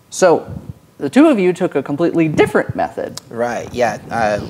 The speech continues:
Speaker 2: we both chose point buy, which is
Speaker 1: Mm-hmm.
Speaker 2: another system explained in the player's handbook as a way to allocate stats. Uh, with point buy, you really start, every stat is equal, is, is set to eight at the beginning. It can go no lower than eight, um,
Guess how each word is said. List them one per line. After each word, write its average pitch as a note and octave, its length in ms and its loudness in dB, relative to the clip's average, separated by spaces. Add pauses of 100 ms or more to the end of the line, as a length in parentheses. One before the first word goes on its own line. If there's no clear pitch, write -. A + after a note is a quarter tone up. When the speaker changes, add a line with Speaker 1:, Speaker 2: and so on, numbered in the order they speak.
Speaker 2:
we C3 120 -6
both D#3 240 0
chose - 240 -2
point - 360 -6
buy, - 360 -6
which B2 180 -4
is G#2+ 100 -4
Speaker 1:
Mm-hmm. G#2 100 -6
Speaker 2:
another G#2 440 -2
system G#2 380 -8
explained G2+ 460 -8
in G#2 200 -12
the G#2+ 280 -6 (520)
player's A#2 320 -2
handbook G#2+ 420 -4
as G2 180 -6
a G#2 40 -8
way G2 140 -4
to G#2 480 -8
allocate - 400 -8
stats. - 600 -10 (440)
Uh, A#2+ 260 6
with C3 160 -2
point C4 260 0
buy, G2+ 260 0
you B2 220 -8
really D#3 320 -2
start, G#2 460 2 (640)
every C3+ 240 2
stat B2 400 2
is A#2 300 -4
equal, A2 280 -2
is, G2+ 340 -2
is - 160 -6
set - 280 0
to G2 320 -8
eight - 240 -8 (100)
at - 100 -10
the - 60 -20
beginning. - 320 -14
It - 100 -16
can - 240 -14
go A2+ 140 -2
no A2 160 -4
lower A#2+ 340 0
than A#2+ 200 -6
eight, A2+ 320 -6 (320)
um, A2 440 0